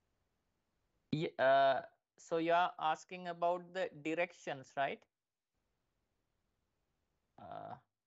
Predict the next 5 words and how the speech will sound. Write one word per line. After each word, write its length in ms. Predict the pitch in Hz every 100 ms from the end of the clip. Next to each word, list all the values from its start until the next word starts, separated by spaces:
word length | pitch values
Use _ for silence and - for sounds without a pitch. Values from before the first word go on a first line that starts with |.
| _ _ _
what's 260 | 135 131 -
the 120 | 147
question? 580 | - 143 - - 170 262 - _ _ _ _ _ _ _ _ _ _ _ _ _ _ _ - - _ _ _ _ 156
Okay, 180 | 165 175
Lodwin. 360 | 160 139 123